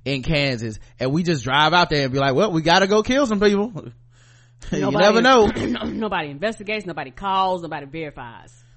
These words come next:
Speaker 1: Let's just kick open the door to Tom Cruise's house, 'cause fuck it. Couldn't possibly be a prank. Like, that, uh, that's just ridiculous.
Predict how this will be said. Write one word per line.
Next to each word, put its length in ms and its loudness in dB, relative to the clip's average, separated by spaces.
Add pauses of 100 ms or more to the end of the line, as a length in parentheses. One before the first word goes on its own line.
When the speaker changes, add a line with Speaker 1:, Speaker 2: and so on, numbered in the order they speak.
Speaker 1:
Let's 140 -8
just 140 -8
kick 240 4
open 240 4
the 60 0
door 200 4
to 80 0
Tom 300 2
Cruise's 320 -2
house, 560 2
'cause 180 -4
fuck 280 2
it. 120 -8 (320)
Couldn't 220 2
possibly 340 2
be 140 2
a 80 4
prank. 360 0 (1700)
Like, 380 -8
that, 280 -8 (180)
uh, 300 -6 (560)
that's 180 -8
just 160 -12
ridiculous. 640 -12